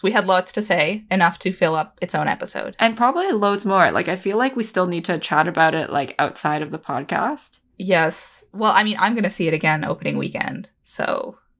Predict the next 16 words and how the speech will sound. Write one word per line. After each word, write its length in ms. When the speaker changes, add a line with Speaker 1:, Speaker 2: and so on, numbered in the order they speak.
Speaker 1:
I'm 200
sure 220
I 60
will, 380
uh, 200
observe 460
much 260
more 200
on 160
second 280
watch. 600
Speaker 2:
I'm 240
gonna 420
see 220
it 60
again, 640